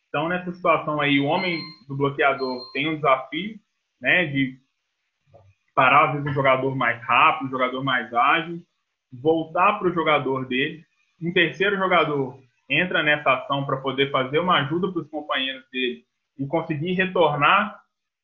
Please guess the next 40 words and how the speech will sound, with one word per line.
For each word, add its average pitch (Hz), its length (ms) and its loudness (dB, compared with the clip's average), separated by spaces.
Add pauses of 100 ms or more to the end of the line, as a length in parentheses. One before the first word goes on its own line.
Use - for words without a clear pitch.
pro 139 120 -6
defensor 135 600 -2
dele 127 260 -4
de - 140 -20
forma 135 240 -4
efetiva, 135 720 -4
equilibrado, 139 840 2
com 135 80 -10
a - 60 -12
postura 131 400 -12
boa. 151 400 -4 (380)
E 185 120 -6
o 254 60 0
homem 220 220 0
da 214 140 4
bola, 262 580 2 (560)
um, 180 280 -10
um 175 100 -4
desafio 165 480 0
talvez 180 300 0
até 175 200 -2
maior, 165 460 2
né? 151 200 -4
Porque 165 260 -6
ele 165 120 -4
sabe 170 340 -2
que 185 80 -10
ele 180 80 -8
vai 185 200 -4
ter 185 80 -12
uma 180 240 -2
ajuda 151 320 -4
ali 143 180 -2
momentânea 160 680 -4
e - 80 -14
que 214 60 0
ele 208 100 -2
precisa 196 240 -16
se 202 80 -12
recuperar. 202 520 0